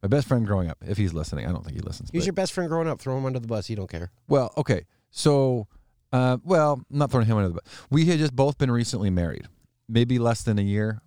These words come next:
Speaker 1: maybe a year. I was living, my parents had this apartment above their house, and that's where I was living with my wife. And, uh,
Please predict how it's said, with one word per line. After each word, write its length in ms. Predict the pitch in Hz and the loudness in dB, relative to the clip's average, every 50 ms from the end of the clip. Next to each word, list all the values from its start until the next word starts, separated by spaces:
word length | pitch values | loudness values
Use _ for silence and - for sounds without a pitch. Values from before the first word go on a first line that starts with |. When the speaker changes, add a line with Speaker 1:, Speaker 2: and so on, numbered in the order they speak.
| _ _ | _ _
Speaker 1:
maybe 260 | - 113 113 113 113 | -2 0 2 2 4
a 60 | 110 104 | 2 2
year. 260 | 101 107 104 107 107 | 2 2 2 2 2
I 120 | - 107 104 | 2 0 2
was 160 | 104 104 101 | 2 2 2
living, 420 | 104 113 117 123 123 120 120 117 - _ _ _ _ _ _ _ - | 2 2 2 2 2 0 0 -2 -6 _ _ _ _ _ _ _ -2
my 80 | - 104 | 0 0
parents 420 | - - 131 127 123 123 120 - | 2 4 2 2 2 0 -2 0
had 120 | - 120 113 | 0 0 0
this 120 | 107 - | 0 -2
apartment 580 | - - - - - 117 117 123 127 131 131 - - | -4 -4 -2 0 0 0 2 2 0 0 -2 -2 -4
above 320 | 104 101 107 107 104 101 | -2 2 2 2 2 2
their 160 | 107 104 98 | 0 0 0
house, 500 | 92 95 95 107 123 127 - - - - - - - _ _ _ _ _ - | 0 0 0 0 0 -4 -8 -14 -18 -18 -20 -20 -20 _ _ _ _ _ -4
and 100 | - 107 | 0 2
that's 140 | 110 110 - | 2 2 0
where 160 | 117 107 104 | 0 2 2
I 20 | 101 | 2
was 160 | 101 98 95 | 0 0 0
living 380 | 98 101 104 117 127 151 170 165 - _ _ _ _ _ - - | 2 2 4 4 2 0 -2 -8 -12 _ _ _ _ _ -6 -2
with 140 | - 107 95 | 0 2 2
my 80 | 104 | 2
wife. 360 | 104 123 131 92 71 - - _ _ _ _ _ _ _ _ - | 2 4 2 0 -2 -6 -14 _ _ _ _ _ _ _ _ -4
And, 880 | 113 110 113 110 110 110 110 110 110 110 110 110 110 110 110 98 - _ _ _ _ _ _ _ _ _ _ - | -2 0 2 2 0 0 0 0 0 0 0 0 0 0 -2 -4 -8 _ _ _ _ _ _ _ _ _ _ -4
uh, 380 | 107 104 104 101 101 101 95 | -2 0 0 2 0 0 -2